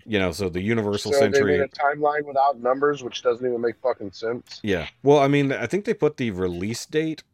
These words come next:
Speaker 1: but not,
Speaker 2: Uh-huh.
Speaker 1: which doesn't make sense in this timeline 'cause it's supposed to be the order it, things happened in the U C.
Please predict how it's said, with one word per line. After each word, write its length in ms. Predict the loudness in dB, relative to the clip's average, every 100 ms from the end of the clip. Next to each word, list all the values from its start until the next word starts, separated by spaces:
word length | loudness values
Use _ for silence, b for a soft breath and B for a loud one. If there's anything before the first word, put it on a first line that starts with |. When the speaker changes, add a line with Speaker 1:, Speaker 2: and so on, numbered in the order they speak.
| _
Speaker 1:
but 160 | -8 -6
not, 400 | -4 -4 -6 -8 _ _ -20
Speaker 2:
Uh-huh. 320 | -20 -20 -18
Speaker 1:
which 220 | -6 -6 0
doesn't 240 | 0 0
make 160 | -2 -2
sense 240 | -4 -4
in 80 | -4
this 140 | -6
timeline 420 | -4 -4 -2 -2 -4
'cause 120 | -6
it's 40 |
supposed 200 | -6 -6
to 60 | -4
be 100 | -6
the 160 | -6 -6
order 360 | -2 0 0 -2
it, 120 | -4 -6
things 260 | -6 -2
happened 300 | -2 0 0
in 80 | -2
the 80 | -2
U 160 | -4 -6
C. 340 | -4 -6 -6